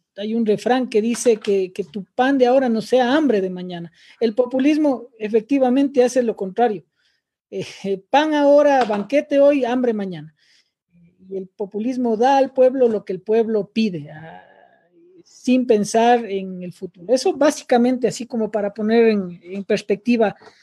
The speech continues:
el tema del populismo. Habrá quienes de ustedes dicen que tienen otras, otros conceptos más profundos.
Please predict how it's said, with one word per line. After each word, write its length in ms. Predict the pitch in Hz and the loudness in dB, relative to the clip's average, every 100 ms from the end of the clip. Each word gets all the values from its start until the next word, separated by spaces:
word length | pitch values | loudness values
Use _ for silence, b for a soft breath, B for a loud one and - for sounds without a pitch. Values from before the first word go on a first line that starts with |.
| b b _ | b b _
el 160 | 196 185 | -12 -2
tema 240 | 220 214 | 0 2
del 100 | 202 | -2
populismo. 480 | 202 185 190 180 196 | -4 -6 -6 -6 0
Habrá 340 | 240 277 311 | 2 4 4
quienes 460 | - 320 302 - - | 2 -2 -2 -10 -4
de 80 | 240 | -2
ustedes 460 | 233 - 302 285 240 | -2 0 2 2 0
dicen 560 | 294 294 262 220 214 _ | 0 0 0 -2 -6 _
que 80 | 214 | -12
tienen 380 | 247 262 254 262 | -2 0 2 0
otras, 360 | 269 269 254 _ - | 2 0 0 _ -4
otros 400 | 247 247 254 240 | -4 0 0 0
conceptos 600 | - 214 208 262 262 214 | -4 -2 0 2 2 0
más 260 | 214 240 240 | 0 -2 -2
profundos. 800 | 240 220 - 320 254 208 - | -2 -2 -2 -2 0 0 -4